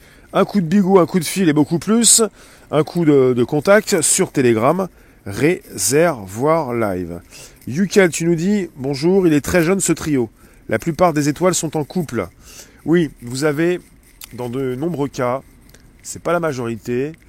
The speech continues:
on est sur du vingt pour cent apparemment, au niveau de l'univers. Vous avez vingt pour cent, euh, de systèmes, euh, avec, euh, d-, double étoile. Deux, euh,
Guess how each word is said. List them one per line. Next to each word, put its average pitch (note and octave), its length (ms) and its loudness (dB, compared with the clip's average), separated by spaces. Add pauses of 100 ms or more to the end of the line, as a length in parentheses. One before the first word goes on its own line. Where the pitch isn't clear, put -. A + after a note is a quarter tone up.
(300)
on A#2 100 -10
est C3 60 -8
sur B2 180 -6
du A2+ 100 -12
vingt D3 160 -6
pour C#3+ 200 -10
cent C#3 320 -6 (280)
apparemment, A#2 580 -6 (340)
au A2+ 100 -6
niveau A#2+ 220 -4
de A#2+ 40 -4
l'univers. B2+ 560 -2 (680)
Vous A#2+ 140 -4
avez D3 200 2
vingt C#3 160 0
pour D3 200 -8
cent, D3+ 380 -2
euh, B2 520 0
de A#2+ 320 0
systèmes, D#3 580 0
euh, B2+ 320 -4
avec, C#3 360 -2
euh, A2+ 140 0
d-, G#2+ 160 -12 (380)
double E3 360 0
étoile. G2 340 -2 (720)
Deux, D3 340 2
euh, G#2+ 380 -2